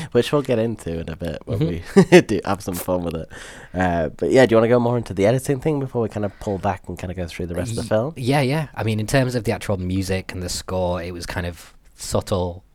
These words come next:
Speaker 2: but I think it was kind of, like, more effective in when it was, when they chose to use it.
Speaker 1: There was one point I wanted to bring up, actually. There was one weird bit where it was like, I,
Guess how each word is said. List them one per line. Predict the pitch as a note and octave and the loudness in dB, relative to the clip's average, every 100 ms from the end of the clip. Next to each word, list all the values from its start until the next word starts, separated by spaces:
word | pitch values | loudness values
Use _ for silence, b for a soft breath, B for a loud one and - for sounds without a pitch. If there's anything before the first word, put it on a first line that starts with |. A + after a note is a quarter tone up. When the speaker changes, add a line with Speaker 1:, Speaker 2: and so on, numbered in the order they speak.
| - | -8
Speaker 2:
but | F#2 E2+ D#2+ _ - | -4 -4 -6 _ -14
I | - | -14
think | - F#2+ - | -6 -6 -6
it | F#2 | -8
was | F2 | -6
kind | F2+ | -6
of, | E2 | -4
like, | F2+ E2+ | -4 -4
more | F#2 F2 F2+ F2 E2+ - | -4 0 2 2 0 -4
effective | - F2+ - F2+ E2+ | -6 -8 -6 -8 -8
in | E2 | -6
when | D#2+ E2+ | -6 -6
it | F2 | -6
was, | F2 - - | -14 -16 -10
when | F#2+ | -6
they | F2+ | -6
chose | - F2 F2+ | -6 -6 -4
to | F#2+ | -4
use | F#2 G2+ A#2+ | -2 0 -2
it. | D3 - B B B B - | -4 -8 B B B B -2
Speaker 1:
There | C#3 | 2
was | F3 | 2
one | F3 E3+ | 2 2
point | C#3+ A#2+ | 0 0
I | |
wanted | F#2+ F#2 | 0 -2
to | |
bring | F2 E2 | -4 -6
up, | D2+ | -6
actually. | D#2+ - D#2+ B B - | -8 -6 -10 B B -6
There | |
was | A2 G#2+ | -4 4
one | D#3 F3 D#3+ | 6 6 6
weird | D#3 D3+ - | 6 6 4
bit | D#3 - - | 0 0 0
where | G#2 | 0
it | G2+ | 0
was | F#2+ | -2
like, | A2 F2+ - | -4 -4 -4
I, | G2 | -2